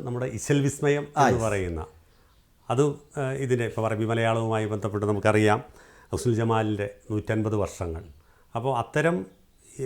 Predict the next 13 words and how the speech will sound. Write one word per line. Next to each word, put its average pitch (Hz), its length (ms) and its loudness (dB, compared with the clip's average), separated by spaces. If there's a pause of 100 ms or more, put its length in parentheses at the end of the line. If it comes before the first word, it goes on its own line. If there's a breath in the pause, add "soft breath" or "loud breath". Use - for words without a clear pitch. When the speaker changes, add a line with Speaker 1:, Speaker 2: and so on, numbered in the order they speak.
Speaker 1:
ആദ്യം 131 280 2
പറഞ്ഞ 151 220 4
അതിൻ്റെ 139 400 2
ഒരു 143 140 -2
Speaker 2:
അതെ. 139 60 0
Speaker 1:
തുടർച്ചയായിട്ടാണ് 131 720 4
Speaker 2:
അതെ. 135 260 6
Speaker 1:
ഇതിലേക്ക് 90 340 -2
വന്നത്. 76 300 -12 (140)
Speaker 2:
ഇശൽ 202 240 2
വിസ്മയം 220 400 2 (140)
ഹുസ്നുൽ 185 320 0
ജമാലിൻ്റെ 190 480 4